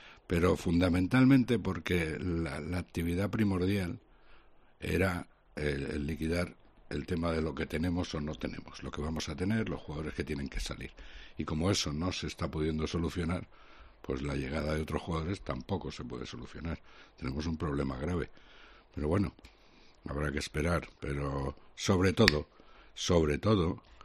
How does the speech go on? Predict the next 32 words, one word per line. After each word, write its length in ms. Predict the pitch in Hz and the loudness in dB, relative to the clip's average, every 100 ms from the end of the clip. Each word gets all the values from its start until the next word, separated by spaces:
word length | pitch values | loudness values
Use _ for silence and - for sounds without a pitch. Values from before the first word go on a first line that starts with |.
| - - - | -20 -16 0
más 400 | 87 98 107 - | 4 6 6 6
allá 400 | 107 98 113 82 | 6 6 4 2
de 240 | 73 85 | 0 -2
que 440 | - 78 73 73 67 | 0 0 2 0 -2
algunos 480 | - 80 85 98 95 | 0 2 4 4 2
jugadores 520 | - 90 85 95 78 | 2 4 4 4 2
no 160 | 85 82 | 2 2
quieran 300 | 87 82 78 | 0 0 0
estar 260 | 73 73 | -2 -4
en 100 | 73 | -4
segunda, 560 | 73 80 107 107 78 117 - - - - - - | -2 0 4 4 2 -4 -8 -20 -20 -20 -20 -14
si 260 | - - 85 | -2 0 4
tienen 260 | 117 104 | 6 6
que 100 | 80 | 4
estar, 460 | 85 110 90 110 107 - - - - - - _ _ | 2 2 2 0 -6 -14 -20 -20 -20 -20 -20 _ _
que 120 | - | 0
estén 240 | 78 107 101 | 2 4 4
comprometidos 920 | 98 85 87 78 98 95 92 104 - | 4 4 4 4 4 4 2 -2 -6
y 120 | - 82 | -4 -2
que 120 | 71 | 0
se 120 | 80 | 0
lo 120 | 69 | 0
dejen 260 | 78 - 123 | 0 -2 -6
todo. 300 | - 58 - _ - - - - - - _ | -6 -10 -12 _ -20 -20 -20 -20 -20 -20 _
Porque 380 | - 69 71 76 | -4 -2 0 0
esa 240 | 85 76 | 0 0
es 60 | 73 | -2
su 140 | - | -2
obligación 580 | 78 73 69 - 85 82 | 0 0 -2 0 2 2
y 20 | |
su 180 | 76 - | 0 -4
responsabilidad. 800 | 65 - 67 - 65 62 60 58 | -6 -6 -6 -6 -6 -6 -8 -10